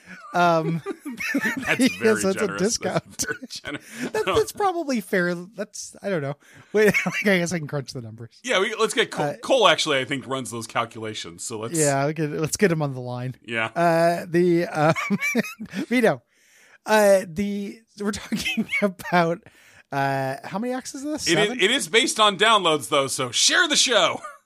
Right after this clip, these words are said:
Speaker 1: Yeah, share the show. It is ba-, a rising tide raises all boats. Uh, eight X's, eight X L challenge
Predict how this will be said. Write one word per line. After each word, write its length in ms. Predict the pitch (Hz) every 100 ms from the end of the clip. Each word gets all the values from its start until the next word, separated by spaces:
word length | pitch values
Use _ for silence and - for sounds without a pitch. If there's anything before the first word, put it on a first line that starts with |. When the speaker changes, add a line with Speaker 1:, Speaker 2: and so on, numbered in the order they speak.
| _ _ -
Speaker 1:
Yeah, 200 | 185 160
share 240 | - 349
the 100 | 302
show. 160 | 262 170
It 80 |
is 140 | 185 214
ba-, 160 | 233 196
a 60 |
rising 300 | 165 214 220
tide 260 | 190 190 175
raises 220 | 165 143
all 100 | 143
boats. 320 | 123 117 - - _ - - -
Uh, 140 | 196 185
eight 160 | - 240
X's, 420 | 170 - 143 - - -
eight 240 | 214 214
X 220 | - 170 180
L 300 | 143 127 - _ _ _ _ _
challenge 560 | - 117 - - -